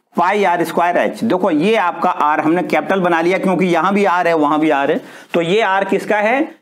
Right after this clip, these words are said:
ये बेलन का आर है, माने कैपिटल वाला। तो देखो, पाई और आर का मान आपको छह लिखना है, लिख दें छह का स्क्वायर, और बस ये एच हमें निकालना है। ये तो हमने, अ,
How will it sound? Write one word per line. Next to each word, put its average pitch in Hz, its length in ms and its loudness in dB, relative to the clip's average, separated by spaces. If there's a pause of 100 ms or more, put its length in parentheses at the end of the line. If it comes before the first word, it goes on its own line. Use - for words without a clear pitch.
(120)
ये 233 360 0
बेलन 214 340 0
का 180 100 0
आर 120 240 0
है, 85 120 0 (360)
माने 175 160 0
कैपिटल 127 380 -2
वाला। 87 280 0 (220)
तो 156 80 0
देखो, 175 240 0
पाई 196 680 0
और 175 320 0
आर 180 340 0
का 202 160 0
मान 175 220 0
आपको 160 340 0
छह - 280 0
लिखना 196 340 0
है, 214 320 2
लिख 160 220 0
दें 143 180 0
छह 143 180 0
का 143 260 0
स्क्वायर, 180 500 0
और 185 180 0
बस 196 260 0
ये 180 200 2 (120)
एच 196 240 0
हमें 180 300 0 (180)
निकालना 135 420 0
है। 233 220 0 (260)
ये 131 80 2
तो 139 120 -2
हमने, 160 260 0
अ, - 140 -4